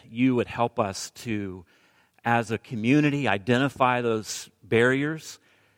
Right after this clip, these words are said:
that we have just by virtue of living in our particular community, but also those individually, those things that we cling to with desperation because they, they tell us we're something. They tell us we're more than someone else. And I pray that as we come to this table that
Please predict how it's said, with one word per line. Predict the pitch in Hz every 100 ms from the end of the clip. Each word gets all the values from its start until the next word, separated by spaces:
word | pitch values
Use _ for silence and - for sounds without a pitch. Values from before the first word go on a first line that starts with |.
| _ _
that | 107
we | 113 127
have | 98 113 123 143
just | 110 117 -
by | 123 110
virtue | 98 120 - - 120 117
of | 95
living | 101 113 123
in | 117 104
our | 104
particular | - 113 135 - 117 107
community, | - 113 107 117 123 135 139 _ _ _ _ _ _ _
but | 127
also | 123 127 - 120
those | 107 117 110 113
individually, | 107 92 101 - 101 87 85
those | 110 110 -
things | 127 110 104 -
that | 104 92
we | 101 117
cling | 113 - - 117 113
to | - - 110 95
with | 87 101 -
desperation | 120 - 120 104 117 117 - 90
because | 90 - 113 92
they, | 113 101 - _ _ _ _
they | 117
tell | - 117 110
us | -
we're | 95
something. | - 131 101 - 78 78 _ _ _ _ _ _ _
They | 107
tell | 127 117
us | 107 -
we're | 101
more | 104 110
than | 101
someone | 95 110 92 90
else. | 90 90 - -
And | 95
I |
pray | 98 - 107
that | 104 95
as | 90
we | 104
come | - 110 101
to |
this | 90 90
table | - 113 104 104
that | 92 92